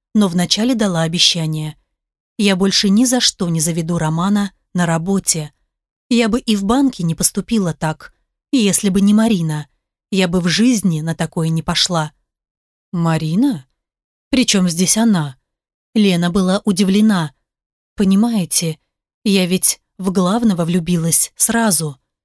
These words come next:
Я грустно улыбнулась, вспоминая себя влюбленную в Алекса. Один взгляд, и будто молния по телу пробежала.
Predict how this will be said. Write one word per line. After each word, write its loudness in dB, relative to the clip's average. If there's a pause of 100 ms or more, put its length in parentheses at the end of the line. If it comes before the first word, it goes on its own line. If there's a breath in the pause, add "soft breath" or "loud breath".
(240)
Я 4
грустно 0
улыбнулась, 2 (240)
вспоминая 2
себя 0 (220)
влюбленную 2
в 0
Алекса. 0 (540)
Один 2
взгляд, -2 (340)
и 4
будто 0
молния 2
по -4
телу -2
пробежала. 0